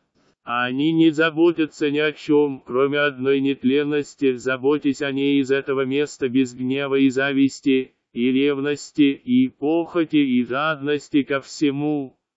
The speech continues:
И они не уловлены ничем, кроме только существования плоти,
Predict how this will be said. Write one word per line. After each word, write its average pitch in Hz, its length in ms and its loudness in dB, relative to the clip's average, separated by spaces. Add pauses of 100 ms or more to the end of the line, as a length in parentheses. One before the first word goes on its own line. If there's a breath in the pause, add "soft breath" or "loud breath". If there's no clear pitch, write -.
(120)
И 113 120 -4
они 139 360 0
не 147 140 0
уловлены 151 640 0
ничем, 143 840 0
кроме 147 360 0
только 156 480 2
существования 147 880 -2
плоти, 143 640 0